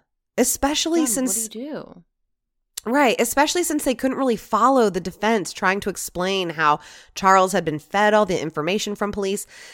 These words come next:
Speaker 1: and they couldn't hear or see the interrogation tape. Like, without that, I probably would, like, believe it.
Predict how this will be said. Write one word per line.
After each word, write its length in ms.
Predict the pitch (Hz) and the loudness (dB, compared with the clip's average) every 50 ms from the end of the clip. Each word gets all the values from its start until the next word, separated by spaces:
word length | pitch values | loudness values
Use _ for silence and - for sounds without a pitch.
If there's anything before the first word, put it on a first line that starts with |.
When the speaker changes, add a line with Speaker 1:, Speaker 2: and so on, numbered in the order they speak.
| - - | -10 -6
Speaker 1:
and 120 | - 175 | 0 0
they 80 | 170 165 | 0 0
couldn't 220 | - 226 190 - | 0 -2 -2 -2
hear 460 | 156 - - - 233 226 220 226 226 214 | -4 -10 -6 0 2 4 4 6 4 4
or 180 | - 151 165 | 4 2 0
see 220 | 170 - - 196 190 | -2 -4 -8 -8 -6
the 120 | 175 165 | -4 -4
interrogation 640 | 165 156 - - 165 151 143 180 220 226 - 226 220 | -6 -6 -4 -4 -4 -2 0 0 0 0 0 -4 -4
tape. 400 | 214 - 233 208 202 202 196 - | -4 -2 -2 0 0 -2 -2 -4
Like, 360 | 185 180 175 175 170 - _ _ _ _ | -2 0 0 0 -2 -6 _ _ _ _
without 640 | 160 180 185 - - - 202 269 311 302 - - _ | -4 -4 -4 -4 -6 -4 0 0 0 0 -2 -4 _
that, 420 | - 190 226 226 180 156 147 - - _ - | 0 2 4 6 6 4 4 2 -2 _ -6
I 160 | 175 226 277 | -4 -2 -4
probably 340 | 285 - 302 302 302 320 302 | -2 -2 -2 -2 0 -2 -2
would, 260 | 285 277 226 _ - _ _ _ _ _ _ _ - | -2 -4 -6 _ -20 _ _ _ _ _ _ _ -2
like, 180 | 220 254 254 | -2 -2 0
believe 280 | - 262 269 349 392 262 | -2 -2 0 0 0 0
it. 160 | 156 85 - | -2 -4 -4